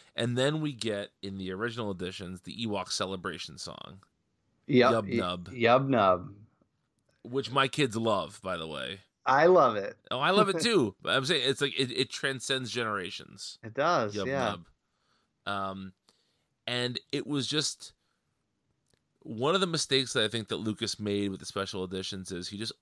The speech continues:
Speaker 1: overthought everything too much,
Speaker 2: Mm-hmm.
Speaker 1: but simultaneously didn't follow any of his thoughts to their logical conclusions. Like,
Speaker 2: Yeah.
Speaker 1: all you care about at the end of Star Wars is Luke, Leia, and Han celebrating. Doesn't
Speaker 2: Yep.
Speaker 1: matter what they're doing on Coruscant.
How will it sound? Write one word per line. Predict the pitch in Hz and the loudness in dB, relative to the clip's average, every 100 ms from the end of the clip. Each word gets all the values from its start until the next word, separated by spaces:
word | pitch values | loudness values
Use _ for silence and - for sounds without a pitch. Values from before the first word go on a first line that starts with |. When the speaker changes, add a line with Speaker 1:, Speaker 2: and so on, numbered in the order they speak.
| - | -6
Speaker 1:
overthought | 113 104 98 - 90 - - | -4 -4 -8 -6 -6 -6 -4
everything | 123 139 - 147 | -4 -4 -6 -8
too | 143 160 | -8 -8
much, | 156 175 - - - _ _ _ 131 | -6 -6 -8 -14 -16 _ _ _ -10
Speaker 2:
Mm-hmm. | 120 110 107 - | -6 -6 -8 -14
Speaker 1:
but | 110 131 - | -4 -4 -2
simultaneously | - 131 135 127 127 120 113 120 110 | 0 0 0 -2 -2 0 -2 -2 -6
didn't | - 113 113 104 | -2 -2 -2 -10
follow | - 101 104 110 | -6 -4 -2 -2
any | 95 101 | -4 -4
of | 104 | -4
his | 95 - | -6 -6
thoughts | 98 95 - - _ | -4 -4 -6 -16 _
to | - | -10
their | 101 | -8
logical | 95 98 101 | -6 -6 -8
conclusions. | 95 95 104 107 131 156 - - - - - - | -14 -10 -6 -6 -6 -8 -10 -14 -20 -20 -10 2
Like, | 123 | 2
Speaker 2:
Yeah. | 104 98 - _ - | 2 -2 -12 _ -2
Speaker 1:
all | 135 185 | 0 2
you | 214 | 0
care | 185 - 151 143 | -4 -4 0 2
about | 117 107 | 2 0
at | 104 | -2
the | 110 | -6
end | 110 107 | -6 -6
of | - | -4
Star | 104 98 | -2 -2
Wars | 90 67 60 - - _ | -4 -10 -12 -14 -18 _
is | 107 110 101 92 - | -6 -6 -6 -10 -14
Luke, | 110 127 123 - | -6 -4 -4 -2
Leia, | 113 107 | 0 2
and | 85 | -2
Han | 95 92 90 | -4 -6 -6
celebrating. | 87 64 65 65 - 50 _ _ _ _ _ _ _ _ _ _ - | -8 -10 -12 -16 -18 -20 _ _ _ _ _ _ _ _ _ _ 2
Doesn't | 170 175 147 | 2 2 2
Speaker 2:
Yep. | |
Speaker 1:
matter | 139 131 127 | 4 6 4
what | 117 | 2
they're | 110 | 0
doing | 113 110 | -2 -4
on | 98 | -6
Coruscant. | 117 - - - - - | -8 -6 -8 -8 -12 -16